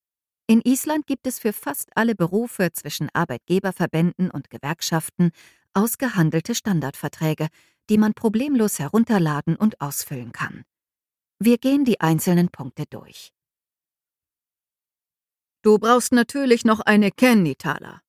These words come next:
sonst kannst du kein Bankkonto eröffnen. Ohne die dürfen wir streng genommen diesen Vertrag hier auch gar nicht schließen“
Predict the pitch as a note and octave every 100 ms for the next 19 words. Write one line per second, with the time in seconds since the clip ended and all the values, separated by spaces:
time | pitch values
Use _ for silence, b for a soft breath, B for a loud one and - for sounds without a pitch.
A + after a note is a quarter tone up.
0 | _ - - - - - F3 - F#3+ G#3+
1 | G#3+ A#3 C4 A#3 F#3+ E3+ E3+ E3+ D#3 -
2 | D3 - _ _ _ _ - A3+ A#3+ A3+
3 | C4 C#4+ B3 B3 A#3+ G#3+ F#3+ - G3 A3
4 | G#3+ A3+ A#3 A#3+ A3+ G#3+ G#3 G3+ - F3
5 | E3 - F#3+ E3+ F3 - D#3 F3 - -
6 | B3 -